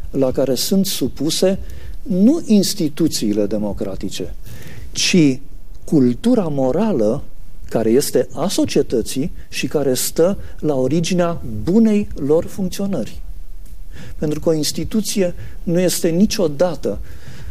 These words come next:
dată numai prin regulamentele care sunt explicit prezente într-o Constituție, ori într-un rof, cum spunem noi, regulament de organizare și funcționare. Este și cultura instituțională, iar pe ea nu poți să pui degetul,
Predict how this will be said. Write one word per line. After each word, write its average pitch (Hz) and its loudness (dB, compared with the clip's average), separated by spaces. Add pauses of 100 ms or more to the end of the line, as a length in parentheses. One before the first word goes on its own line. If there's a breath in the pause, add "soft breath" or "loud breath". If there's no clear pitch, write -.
(120)
dată 151 0
numai 160 2
prin 147 0
regulamentele 135 2 (200 loud breath)
care 143 0
sunt 139 -2
explicit - -2
prezente 139 2 (260 loud breath)
într-o 143 2
Constituție, 131 -2 (380 loud breath)
ori 139 4
într-un 135 0
rof, 135 2
cum 107 -6
spunem 110 -2
noi, 107 0 (220 loud breath)
regulament 120 2
de 123 2
organizare 117 2
și 107 -4
funcționare. 110 -2 (460 loud breath)
Este 143 0
și - -2
cultura 151 0
instituțională, 117 -2 (180 loud breath)
iar 147 2
pe 156 0
ea 185 2 (200)
nu 196 2
poți 196 0
să 123 0
pui 110 0
degetul, 98 -2